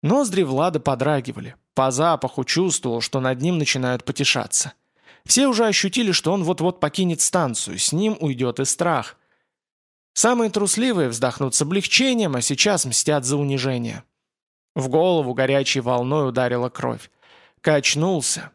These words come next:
Мир перед ним внезапно окрасился в красный цвет. Мышцы заскрипели, стянувшись в тугие пучки. Сказал с яростью, выплёвывая слова через стиснутые зубы: «Мужчина обязан идти на опасность. Мы рождаемся для сражений.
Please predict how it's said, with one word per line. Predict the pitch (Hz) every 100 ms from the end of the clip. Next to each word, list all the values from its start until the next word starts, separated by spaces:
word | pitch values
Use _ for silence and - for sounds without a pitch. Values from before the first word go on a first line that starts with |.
| _
Мир | - 160 233
перед | 202 196 196 139
ним | 160 202 180
внезапно | 120 143 123 139 135 131
окрасился | 123 127 127 127 120 123
в |
красный | - 127 123 - 123
цвет. | - 123 123 110 - - _ _ _
Мышцы | - 156 165 - 147
заскрипели, | 147 - 151 143 156 165 147
стянувшись | 123 - 135 151 143 147 -
в |
тугие | - 147 143 139
пучки. | 139 127 - 127 117 _ _ _
Сказал | - - 127 131 127
с | 117 -
яростью, | 131 131 120 - - -
выплёвывая | 127 127 131 135 151 147 139 131
слова | - 123 135
через | 135 135 127
стиснутые | - - 151 156 139 143 139
зубы: | 143 160 131 110 - _ _ _ _
«Мужчина | 151 147 - 170 170
обязан | 160 185 151 160
идти | 151 - 160
на | 143
опасность. | 135 143 127 - 107 -
Мы | 151 214
рождаемся | 190 147 139 147 131 -
для | 127 147
сражений. | - 139 143 156 127 110